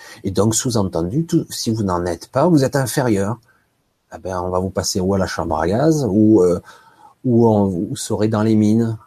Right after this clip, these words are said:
à bosser, quoi. Enfin, je, je caricature, mais c'est ça. Soit vous êtes de l'élite, soit vous en êtes pas, quoi. Et dans le transhumanisme, ça sera une nouvelle mode, on va vous implanter des puces de partout,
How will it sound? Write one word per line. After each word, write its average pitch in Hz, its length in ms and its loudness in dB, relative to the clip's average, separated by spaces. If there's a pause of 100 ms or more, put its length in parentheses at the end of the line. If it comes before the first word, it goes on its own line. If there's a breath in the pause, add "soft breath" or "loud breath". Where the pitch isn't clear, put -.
à 82 80 -8
bosser, 104 440 -4
quoi. 85 180 -10
Enfin, - 200 -18
je, - 300 -20
je - 60 -20
caricature, - 800 -10
mais 80 280 -14 (800)
c'est - 200 -12
ça. - 380 -8 (1080)
Soit 127 460 -2
vous 95 240 -6
êtes 92 100 -4
de 95 100 -6
l'élite, 95 400 -4
soit - 200 -4
vous 123 160 -4
en 123 120 -8
êtes 147 180 -10
pas, 170 220 -4
quoi. - 200 -18 (1080 loud breath)
Et 101 100 -2
dans 107 120 0
le 107 60 0
transhumanisme, 110 800 0
ça 107 160 -6
sera 90 340 -6
une 101 100 -4
nouvelle 95 320 -4
mode, 131 300 -2
on 127 200 -6
va 87 120 -6
vous 92 220 -8
implanter 90 480 -8
des 90 120 -6
puces - 300 -14
de 85 140 -6
partout, 165 540 -4